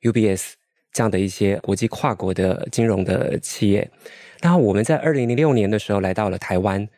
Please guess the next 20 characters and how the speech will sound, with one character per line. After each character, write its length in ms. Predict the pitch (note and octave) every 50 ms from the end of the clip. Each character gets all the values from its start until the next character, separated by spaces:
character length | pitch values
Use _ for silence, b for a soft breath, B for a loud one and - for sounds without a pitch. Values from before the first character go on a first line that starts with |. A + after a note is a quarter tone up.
| b b b b
因 120 | - B2 B2+
缘 120 | A#2+ A2
际 180 | G#2 - A2+ G#2+
会 220 | G2 - G#2+ G2
哦， 120 | B2+ - -
那 120 | A2+ A2+ A2+
帮 220 | - A#2 B2 C3+
助 140 | - C3 A#2
台 160 | - G2 F#2+
湾 160 | G2 G#2 A2
的 160 | A2+ A2 G2 G2
企 320 | - - - - B2 A2
业 200 | A2 A2+ G#2 F2+ B B B B B B B
也 120 | - G2+
能 180 | G2 G2+ G#2+ B2+
够 200 | C3 D#3+ D3 A#2+
建 200 | - - C3+ A#2+
立 80 | B2
品 200 | G#2+ - G2+ -
牌， 340 | - - - F2+ F2 F#2 F#2+